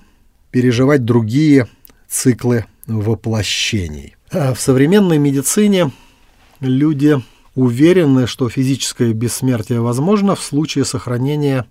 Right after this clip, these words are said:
индивидуальных сознаний. Поэтому, например, в Московском физико-техническом институте, во многих университетах мира идут эксперименты по сохранению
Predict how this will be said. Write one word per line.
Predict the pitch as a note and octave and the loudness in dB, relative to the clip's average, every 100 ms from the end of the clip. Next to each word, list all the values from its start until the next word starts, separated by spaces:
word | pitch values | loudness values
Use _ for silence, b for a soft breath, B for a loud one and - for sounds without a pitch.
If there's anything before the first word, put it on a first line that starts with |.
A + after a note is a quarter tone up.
| _ - | _ -4
индивидуальных | C3 A#2 B2 B2 B2 C3 B2 B2 | 0 0 0 0 0 0 0 -2
сознаний. | - B2 G#2+ A#2+ A2 D2+ C#2 _ _ | -4 -4 -2 -2 -2 -6 -12 _ _
Поэтому, | - D#3 D#3 | -6 -4 0
например, | B2 A#2 A#2 A2+ | 0 0 -2 -2
в | G2 | -4
Московском | G#2+ G#2 - B2+ - A2 | -6 -8 -8 -10 -8 -8
физико-техническом | - A2+ G#2 G#2 G2 G#2+ - G2+ - - G2+ | -6 -8 -8 -8 -10 -10 -8 -8 -8 -10 -8
институте, | G2+ - A2 F#3 F#3 D3+ C3+ B B B - | -8 -10 -10 -8 -4 -4 -6 B B B -8
во | A2+ | -6
многих | A2+ B2 A2+ G#2+ - - | -4 -4 -4 -6 -10 -10
университетах | A#2 A2+ A2+ G#2 - A#2+ G2+ G#2 - C#3+ | -4 -2 -4 -6 -8 -8 -6 -10 -10 -6
мира | F3 F#3+ E3+ B2+ - | -4 -2 -4 -6 -10
идут | A#2+ B2 D3 D3+ | -8 -4 -4 -4
эксперименты | B2+ - - A#2 B2 D3 E3 - C#3+ | -6 -6 -4 -2 0 -2 -4 -2 -4
по | A#2+ - B2 C3 | -4 -4 -2 -2
сохранению | B2 A#2 - A#2 A2+ C3 C3 C3 B2 | -2 -8 -8 -6 -4 -2 -2 0 -2